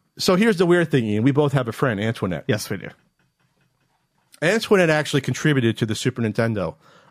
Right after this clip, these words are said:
Speaker 1: uh, omnibus that Brett did. I was fine. "Oh, cool. You wanna write? That's fine." I, I ribbed her a little bit. Antoinette's a great artist. She's been a friend for several years.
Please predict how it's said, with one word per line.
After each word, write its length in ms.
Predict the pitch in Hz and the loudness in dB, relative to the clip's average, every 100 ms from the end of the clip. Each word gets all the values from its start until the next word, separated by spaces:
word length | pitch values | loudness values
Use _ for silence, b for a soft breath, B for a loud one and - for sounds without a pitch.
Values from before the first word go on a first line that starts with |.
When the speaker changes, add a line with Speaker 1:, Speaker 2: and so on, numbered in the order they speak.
| - | -4
Speaker 1:
uh, 100 | 104 | -2
omnibus 540 | 107 120 107 95 87 | 0 0 -2 -4 -6
that 200 | - 85 | -6 -8
Brett 240 | - 73 90 | -6 -8 -6
did. 260 | 104 - - _ _ _ _ _ _ _ _ _ _ _ _ 165 | -6 -6 -16 _ _ _ _ _ _ _ _ _ _ _ _ -2
I 100 | 208 | 0
was 140 | 202 | 0
fine. 180 | 190 208 | 0 2
"Oh, 100 | 254 | 0
cool. 220 | 285 226 | 2 2
You 80 | 156 | 4
wanna 180 | 170 160 | 2 2
write? 200 | 165 156 | 0 0
That's 120 | 139 | -2
fine." 200 | 139 123 | -2 -2
I, 100 | 135 | -2
I 40 | 143 | 0
ribbed 280 | 131 131 | 0 0
her 60 | 120 | -2
a 40 | |
little 160 | 98 92 | -2 -4
bit. 160 | 90 - B B | -10 -14 B B
Antoinette's 420 | 175 175 160 147 | -2 0 0 0
a 60 | 120 | 0
great 180 | 117 104 | -2 0
artist. 320 | 123 127 - | 0 -2 -2
She's 180 | 113 101 | -6 -4
been 160 | 101 | -4
a 80 | 92 | -4
friend 220 | - 104 | -4 -4
for 80 | 92 | -4
several 300 | - 95 85 | -6 -6 -4
years. 360 | 90 107 98 | -2 -2 -2